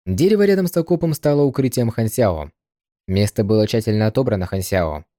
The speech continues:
Оно было на краю сектора повышенной готовности.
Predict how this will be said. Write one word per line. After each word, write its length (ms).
Оно 260
было 200
на 100
краю 280
сектора 380
повышенной 420
готовности. 720